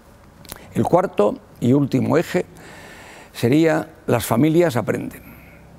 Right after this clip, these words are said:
Gracias a las facilidades que las nuevas tecnologías ofrecen a la relación familia-escuela, adquiere mayor relevancia en la era digital. El sistema educativo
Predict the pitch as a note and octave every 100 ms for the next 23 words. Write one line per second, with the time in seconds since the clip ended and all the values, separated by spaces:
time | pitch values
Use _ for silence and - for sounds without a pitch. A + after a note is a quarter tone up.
0 | - - - - - - - A#2+ C#3+ D3+
1 | E3 C#3+ C3+ C3+ A#2 - B2 A2+ A2+ A#2
2 | D3+ B2+ B2 - B2+ A#2 G2+ D3 C#3+ -
3 | B2+ B2+ A2+ A2 - D#3+ C3+ - A2 -
4 | D#3 - A#2+ A#2 - A#2+ A#2+ A2+ A2+ G2
5 | D3 C#3+ - B2+ D3 C#3 A2+ - D3+ D#3
6 | D3 C#3 - - - - - - - D3+
7 | C#3+ C3 A#2 C#3 B2+ B2 A#2 C3 A#2 B2+
8 | A#2+ - A2 G#2+ A#2 A2+ G#2+ F#2 G#2+ -
9 | A2+ - - _ - - - - - A2+
10 | B2+ E3+ F3 D3+ C3 A#2 F#3+ F#3+ -